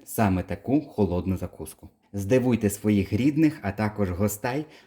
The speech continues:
приготувавши навіть на святковий стіл саме таку закуску. Розлітається із столу першою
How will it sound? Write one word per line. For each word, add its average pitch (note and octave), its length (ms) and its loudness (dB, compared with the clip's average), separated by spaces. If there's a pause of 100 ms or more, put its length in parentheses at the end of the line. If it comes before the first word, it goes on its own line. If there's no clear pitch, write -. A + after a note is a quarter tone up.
(120)
приготувавши G#2+ 760 0
навіть G#2 380 2
на G#2+ 160 2
святковий G2 480 0
стіл C3 340 -4
саме A#2 420 0 (180)
таку G2 300 -6
закуску. F#2 560 -8 (140)
Розлітається C3 800 4
із A#2+ 260 -4
столу A#2+ 340 2
першою B2+ 680 0